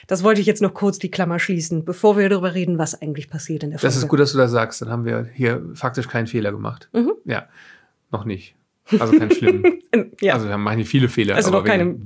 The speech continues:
Speaker 2: wen juckt's?
Speaker 1: Ja. Ähm, irgendjemand garantiert.
Speaker 2: Ja, ich weiß nicht, ob von den paar tausend Leuten, die sich so eine Folge anhören, äh, ist es jetzt hochgegriffen. Ich glaube, im Schnitt haben die so tausend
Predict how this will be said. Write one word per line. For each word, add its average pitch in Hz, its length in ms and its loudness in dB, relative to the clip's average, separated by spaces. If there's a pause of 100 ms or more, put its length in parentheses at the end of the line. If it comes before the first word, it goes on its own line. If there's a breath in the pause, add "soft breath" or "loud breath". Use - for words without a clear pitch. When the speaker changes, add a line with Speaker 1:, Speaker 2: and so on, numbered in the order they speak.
Speaker 2:
wen 123 220 4
juckt's? 127 460 0
Speaker 1:
Ja. 120 140 -2 (500 loud breath)
Ähm, 170 360 0 (240)
irgendjemand 208 440 4
garantiert. 147 520 -8
Speaker 2:
Ja, 160 160 -2
ich - 120 -10
weiß 139 180 4
nicht, 147 100 4
ob 127 60 0
von 135 160 -2
den 123 320 -2 (480)
paar 127 180 0
tausend 123 360 -2
Leuten, 123 340 2
die 117 80 0
sich 117 180 -2
so 123 100 -4
eine 110 100 -2
Folge 117 340 -2
anhören, 120 840 0
äh, 107 240 -4
ist 113 140 -10
es 117 80 -10
jetzt - 160 -6
hochgegriffen. 117 540 -4
Ich 110 80 -12
glaube, 101 240 -4
im 101 220 -10
Schnitt - 260 -8
haben 104 100 -4
die 101 80 -4
so 101 120 -6
tausend 101 420 -4